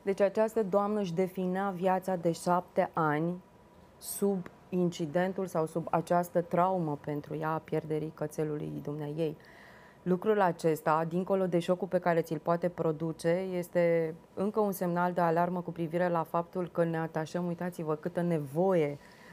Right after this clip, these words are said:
de a-, de atașare, de, de, de a împărtăși dragostea, avea această femeie, încât în momentul în care a, a întâlnit acest animăluț, uh, i-a putut afecta viața atât de mult și pierderea lui a dărâmat-o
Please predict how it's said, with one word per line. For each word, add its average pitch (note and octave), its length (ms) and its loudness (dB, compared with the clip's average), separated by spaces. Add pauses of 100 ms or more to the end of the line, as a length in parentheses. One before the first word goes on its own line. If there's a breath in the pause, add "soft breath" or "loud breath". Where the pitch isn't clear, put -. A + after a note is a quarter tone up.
de D#3+ 120 0
a-, D#3+ 220 4
de E3 160 2
atașare, D#3 840 2
de, D#3 140 -4 (160)
de, D#3 180 2
de D3+ 140 -2
a D3+ 100 2
împărtăși D#3+ 580 -2
dragostea, D#3+ 580 0
avea D3 220 0
această E3 380 -2
femeie, D3+ 460 -4
încât F3+ 280 -6
în F3+ 80 -2
momentul F3 340 0
în E3+ 60 -4
care E3 180 2
a, D3+ 120 -2 (400 loud breath)
a D#3+ 100 -2
întâlnit E3 380 -2
acest E3+ 360 -4
animăluț, D3+ 640 -4
uh, - 960 -4
i-a E3 260 2
putut F3 260 -4
afecta F3+ 380 -2
viața F3 340 -2
atât F3 240 -4
de E3+ 100 -2
mult E3 220 -4
și - 140 -8
pierderea E3 600 4
lui F3 280 0
a F3 160 2
dărâmat-o E3+ 560 0